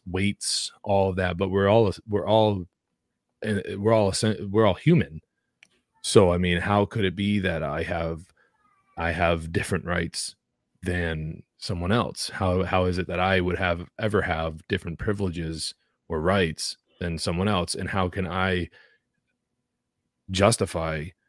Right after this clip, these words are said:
uh, giving those rights up? How can I ever justify expecting someone else to provide for me that which I'm more than capable of providing for myself?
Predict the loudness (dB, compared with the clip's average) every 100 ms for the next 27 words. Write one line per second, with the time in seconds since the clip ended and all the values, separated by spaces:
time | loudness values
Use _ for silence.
0 | _ _ _ _ -10 -6 -6 -8 -12 -18
1 | _ _ 0 2 4 4 0 -4 -14 -4
2 | -2 0 2 2 0 0 0 0 -4 -20
3 | _ _ _ _ _ _ -6 -2 -2 0
4 | -2 -2 -4 -6 -6 -4 -6 -6 -6 -4
5 | -4 -4 -4 -4 -4 -6 _ -20 _ _
6 | _ -8 -6 -2 -2 -2 -4 -2 0 -2
7 | 0 -2 -2 -8 -8 -8 -8 -6 -2 2
8 | 2 0 0 0 0 -2 -2 -2 -4 -2
9 | -4 -4 -6 -4 -2 -4 -4 -8 -8 -6
10 | -6 -6 -8 -4 -2 -2 -4 -6 -6 -6
11 | 0 2 2 -2